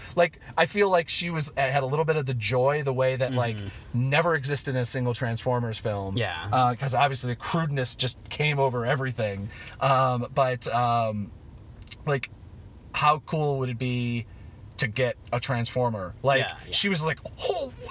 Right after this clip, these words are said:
Speaker 1: this is awesome." <laughs> Like,
Speaker 2: Yeah, she
Speaker 1: she
Speaker 2: was
Speaker 1: had five minutes of, like, "Uh, what the fuck is going on?" And then, "Oh my God, okay, cool, I'm committed.
Speaker 2: Yeah,
Speaker 1: Let's roll."
Speaker 2: exactly.
Speaker 1: <laughs> Like, <laughs>
Speaker 2: Yeah.
Speaker 1: But <laughs>
Speaker 2: Yeah, I mean, again, like, it's, it's, uh, it's funny. I, I think that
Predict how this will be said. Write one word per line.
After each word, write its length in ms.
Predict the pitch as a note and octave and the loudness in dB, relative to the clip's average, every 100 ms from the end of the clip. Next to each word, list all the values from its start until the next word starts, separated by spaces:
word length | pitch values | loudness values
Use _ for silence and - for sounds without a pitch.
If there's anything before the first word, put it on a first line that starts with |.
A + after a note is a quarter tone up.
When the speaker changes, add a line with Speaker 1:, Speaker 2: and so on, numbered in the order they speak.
| - | -4
Speaker 1:
this 180 | - | -2
is 160 | G3 - - | -2 -2 4
awesome." 480 | F#4+ - - F3 - | 6 6 4 0 0
<laughs> 320 | - - - | -4 -6 -2
Like, 160 | - F3 | 2 4
Speaker 2:
Yeah, 260 | D3+ B2 A2 | 4 4 2
she 160 | - | 4
Speaker 1:
she 60 | A#3 | 8
Speaker 2:
was 80 | C4 | 8
Speaker 1:
had 80 | |
five 280 | - A3 A3+ | 10 10 10
minutes 300 | A3+ A3+ - | 6 2 2
of, 140 | G3 E3+ | 2 8
like, 260 | E3+ D#3+ - | 6 6 -4
"Uh, 480 | - - - G#4 F4 | -4 -2 -2 -2 -2
what 180 | F4 F4+ | 0 0
the 80 | G4 | 0
fuck 240 | - A#4 G4+ | 0 -2 -2
is 100 | G4 | -2
going 300 | G#4 G4 G4+ | 0 0 0
on?" 260 | G#4+ G4 - | 4 4 4
And 120 | G3 | 2
then, 140 | G#3 G3 - | 2 0 4
"Oh 100 | F3 | 4
my 120 | E3+ | 6
God, 200 | E3 D3+ | 6 4
okay, 200 | C#3+ D3+ | 2 0
cool, 220 | C3 E3 | 4 4
I'm 80 | C#3+ | 4
committed. 420 | C#3 D#3+ C#3+ C#3 C#3 D#3 | 2 2 2 2 0 0
Speaker 2:
Yeah, 160 | C3+ | 2
Speaker 1:
Let's 160 | B2 A2+ | 2 4
roll." 260 | C3 G#2+ G#2 | 2 2 -2
Speaker 2:
exactly. 140 | G2 | 2
Speaker 1:
<laughs> 100 | - | 6
Like, 200 | A#3+ - - - - A#3 - - - | 6 6 0 0 2 0 2 -2 -2
<laughs> 600 | - - - - - - | -6 -6 -6 -18 -14 -6
Speaker 2:
Yeah. 340 | A2 F#2 F2+ F#2+ - - | -2 -2 -4 -8 -10 -4
Speaker 1:
But 220 | G#2 F#2 - D3 | -4 -4 -6 -8
<laughs> 200 | - - | -6 0
Speaker 2:
Yeah, 280 | B3 D4+ G3 | 0 0 0
I 120 | F3 | 0
mean, 160 | F3 E3+ | 0 -2
again, 380 | D3 C3+ A#2+ B2 | 0 0 0 0
like, 220 | B2 A2+ | 0 -2
it's, 180 | B2 - | -4 -2
it's, 260 | D#3 - F3+ | -4 -2 0
uh, 320 | C#3+ B2 A2+ - - - - - - - - - - - - - - | 2 2 -2 -8 -18 -18 -18 -18 -18 -20 -18 -18 -18 -18 -16 -16 -6
it's 140 | D#3+ - | -4 0
funny. 300 | D#3+ C3 A#2+ | 0 0 2
I, 220 | C#3+ D3+ | 2 2
I 60 | C3 | 0
think 260 | F#3 D3+ | -2 -2
that 280 | B2+ B2+ A#2+ | 0 0 0